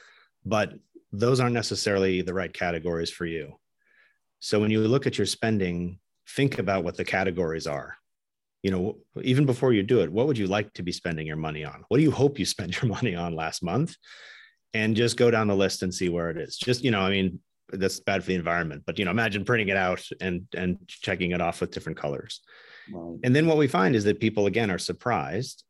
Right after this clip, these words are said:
Speaker 1: And then we say, "Well, why don't you try to do it differently next month? Like, tell me how, what percent you want on this, what percent you want on that, and see if you can put it into practice next month."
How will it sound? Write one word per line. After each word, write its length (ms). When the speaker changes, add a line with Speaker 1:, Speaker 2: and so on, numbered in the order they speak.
Speaker 1:
And 140
then 720
we 160
say, 280
"Well, 160
why 140
don't 240
you 160
try 220
to 80
do 100
it 80
differently 540
next 200
month? 280
Like, 180
tell 200
me 120
how, 520
what 220
percent 380
you 120
want 200
on 120
this, 240
what 160
percent 360
you 60
want 200
on 160
that, 240
and 80
see 160
if 80
you 60
can 100
put 120
it 80
into 160
practice 520
next 240
month." 260